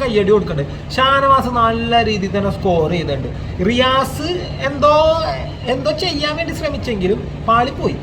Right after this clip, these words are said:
ഒറ്റ വയ്ക്കാണ് പാളിപ്പോയി. ഇതിൽ മെയിൻ കളിച്ചേക്കുന്നത് ബിഗ് ബോസ് ആണ്. ബിഗ് ബോസ് എന്ത് ചെയ്തു? വെളുപ്പിന് നാല് മണി അഞ്ച് മണി ആയപ്പോഴേക്കും തന്നെ ഒക്കത്തിനെ വിളിച്ചെണീച്ച്. ഇന്ന് ഉറങ്ങുമ്പോൾ തന്നെ ഒരു രണ്ട് മണിയൊക്കെ ആവേണ്ട ഉറങ്ങുമ്പോൾ തന്നെ, ഈ രണ്ട് മണിയൊക്കെ ആയിട്ട് ഉറങ്ങിയിട്ട്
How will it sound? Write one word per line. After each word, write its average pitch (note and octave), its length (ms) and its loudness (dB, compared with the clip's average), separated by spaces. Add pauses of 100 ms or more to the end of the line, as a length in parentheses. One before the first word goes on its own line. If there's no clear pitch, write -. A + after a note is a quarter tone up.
ഒറ്റ - 220 -8
വയ്ക്കാണ് A3 400 -2
പാളിപ്പോയി. E3+ 320 -2 (400)
ഇതിൽ C#4+ 200 2 (240)
മെയിൻ B3 240 4
കളിച്ചേക്കുന്നത് D4+ 440 -2
ബിഗ് G3+ 140 -2
ബോസ് D3+ 200 0
ആണ്. A#2 100 -4 (100)
ബിഗ് F#3 200 -2
ബോസ് B3 240 4
എന്ത് C#4 120 -2
ചെയ്തു? G#3+ 180 2
വെളുപ്പിന് G#3+ 480 2
നാല് A3+ 300 2
മണി G3+ 160 -2
അഞ്ച് G3+ 220 0
മണി F#3 120 0
ആയപ്പോഴേക്കും F3 360 0
തന്നെ F3+ 120 0
ഒക്കത്തിനെ E3+ 360 -2
വിളിച്ചെണീച്ച്. D#3 440 0 (360)
ഇന്ന് F#3 180 -2 (100)
ഉറങ്ങുമ്പോൾ G3+ 380 2
തന്നെ A#3 140 2
ഒരു A#3 100 0
രണ്ട് A3 180 0
മണിയൊക്കെ G3+ 300 0
ആവേണ്ട F#3+ 280 0
ഉറങ്ങുമ്പോൾ F#3 300 -4
തന്നെ, D3 160 -2 (340)
ഈ G#3+ 40 0 (140)
രണ്ട് A3+ 220 -2
മണിയൊക്കെ A#3 300 0
ആയിട്ട് A#3 200 4 (120)
ഉറങ്ങിയിട്ട് F#3+ 500 0